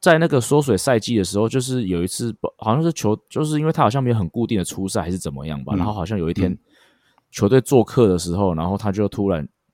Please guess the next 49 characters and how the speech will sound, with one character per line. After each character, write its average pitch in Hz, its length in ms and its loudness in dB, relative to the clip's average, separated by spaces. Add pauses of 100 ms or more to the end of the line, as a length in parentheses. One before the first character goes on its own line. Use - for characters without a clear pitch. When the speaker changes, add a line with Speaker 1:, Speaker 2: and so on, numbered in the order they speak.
(280)
Speaker 1:
他 117 100 -2
就 120 120 0
打 78 160 -2
包 98 120 -2
就 104 140 2
走 - 300 -10
了 71 120 -10
这 87 120 -6
样， 82 60 -4
就 104 140 -4
是， 107 80 -2
而 101 100 0
且 110 140 0
是 107 180 -4
Speaker 2:
哦， 92 600 -6
我 87 100 -8
想 87 160 -6
起 90 120 -2
来 101 60 6
了。 107 60 6
Speaker 1:
球 104 60 -4
队 135 160 6
好 90 160 0
像 110 240 -2
去 - 180 -4
饭 110 180 0
店 104 140 -2
就 107 80 -2
找 92 160 -4
不 71 100 -8
到 98 120 -2
他 87 220 -6
人， 80 260 -6
然 90 100 -6
后 95 60 -6
他 101 60 -4
好 - 20 0
像 90 100 -2
就 104 60 -2
留 87 160 -4
个 90 100 -6
纸 80 140 -10
条 78 120 -8
说 85 120 -4
“我 78 140 -4
走 50 280 -10
了” 50 140 -16
这 76 60 -12
样。 69 100 -14